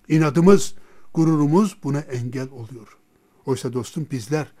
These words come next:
bağışlamada ve barışmada ilk adımı atmamız gerekir. Özellikle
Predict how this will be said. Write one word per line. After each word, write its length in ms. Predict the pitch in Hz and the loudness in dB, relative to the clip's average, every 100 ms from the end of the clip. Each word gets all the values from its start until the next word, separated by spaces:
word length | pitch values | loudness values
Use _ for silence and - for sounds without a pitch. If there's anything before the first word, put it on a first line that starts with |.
| - - - | -20 -20 -10
bağışlamada 720 | 127 127 123 - 127 120 185 | -6 -4 -6 -6 -6 0 2
ve 120 | 180 127 - - _ - | 2 -2 -10 -20 _ -10
barışmada 680 | 117 123 - 127 110 143 - | -8 -8 -8 -10 -8 -10 0
ilk 220 | 190 185 - | 0 0 -4
adımı 300 | 135 123 120 | -8 -6 -8
atmamız 520 | 131 123 - 113 113 | -8 -10 -8 -10 -10
gerekir. 500 | - 117 110 - - - _ _ _ _ - | -16 -18 -18 -20 -20 -20 _ _ _ _ -6
Özellikle 680 | 143 190 220 233 233 202 | 2 4 4 4 4 4